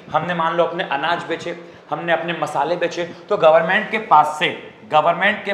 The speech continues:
पास से अगर government export करेगी तो government के पास से पैसा जाएगा, इसको बोलेंगे कि government ने क्या किया जी, government ने भाई साहब export किया। तो government जो है export भी कर, किसको, यूएसए को। तो government ने क्या करा,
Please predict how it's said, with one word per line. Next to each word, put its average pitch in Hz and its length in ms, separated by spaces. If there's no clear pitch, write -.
पास 143 320
से 143 140
अगर 156 220
government 180 640
export 196 540
करेगी 151 320
तो 170 80
government 156 600
के 190 100
पास 147 340
से 139 160
पैसा 139 380
जाएगा, 147 500
इसको 180 280
बोलेंगे 135 460
कि 160 120
government 156 540
ने 160 100
क्या 147 220
किया 160 340
जी, 127 200
government 135 640
ने 135 160
भाई 127 200
साहब 165 360
export 143 600
किया। 156 280
तो 185 60
government 151 540
जो 151 80
है - 200
export 196 480
भी 208 140
कर, 175 160
किसको, 175 360
यूएसए 127 400
को। 104 160
तो 180 60
government 160 460
ने 175 60
क्या 175 120
करा, 170 180